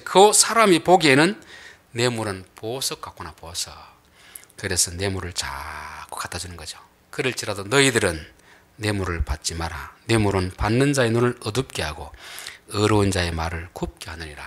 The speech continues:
그래서 여기는 뇌물을 주는 자가 가지는 생각, 받는 자가 가져야 될 태도, 그리고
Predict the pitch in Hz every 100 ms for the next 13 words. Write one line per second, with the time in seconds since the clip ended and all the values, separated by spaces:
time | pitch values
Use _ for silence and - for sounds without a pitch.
0 | - 76 - - - 90 101 92 87 87
1 | - - - - - _ 127 127 143 135
2 | 123 107 104 - - - 165 190 185 151
3 | 135 - 98 110 95 - 82 78 - _
4 | _ - 120 175 196 156 131 101 110 98
5 | 92 - 110 98 82 - _ _ _ _
6 | _ - 190 156